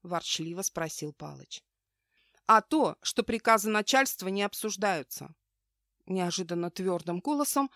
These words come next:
сказал телепат. Старик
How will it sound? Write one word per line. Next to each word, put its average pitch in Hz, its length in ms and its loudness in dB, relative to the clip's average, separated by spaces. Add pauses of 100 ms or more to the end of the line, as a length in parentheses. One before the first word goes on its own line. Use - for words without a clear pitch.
сказал 156 540 -6
телепат. - 640 -12 (840)
Старик 196 640 -4